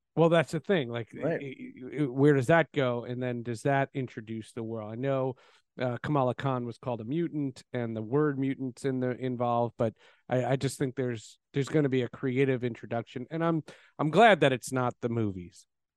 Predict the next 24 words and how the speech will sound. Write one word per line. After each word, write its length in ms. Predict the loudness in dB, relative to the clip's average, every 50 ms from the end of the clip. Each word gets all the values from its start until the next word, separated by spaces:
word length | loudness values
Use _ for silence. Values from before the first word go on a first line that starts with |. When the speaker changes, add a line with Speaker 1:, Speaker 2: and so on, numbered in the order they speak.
| _ _ 0
Speaker 1:
You 100 | 2 6
know 60 | 6
what 100 | 8 8
I 40 | 8
mean? 180 | 8 6 6
I, 120 | 6 4 2
like, 260 | 2 2 0 2 2 4
the 140 | 4 6 6
X-Men 460 | 4 2 0 0 0 2 2 2 2
run 400 | 2 2 2 2 2 -2 -4 -2
was, 280 | -2 -2 -2 -4 -10 _ -2
was 220 | -2 0 0 0
a, 160 | 0 0 -2 _ -2
was 180 | 0 2 4
a 100 | 4 4
run. 400 | 4 6 4 4 4 2 0 -4 -10 _ _ _ _ _ _ _ 2
Just 180 | 4 4 6 6
Speaker 2:
Right. 80 | 4
Speaker 1:
like 140 | 4 4 4
I 80 | 4 4
don't 180 | 4 4 6
wanna 180 | 6 6 6 6
see, 460 | 4 4 4 4 4 6 4 2 0 _ _ _ _ _ _ 2
um, 520 | 4 4 4 4 4 2 0 -2 -2 -4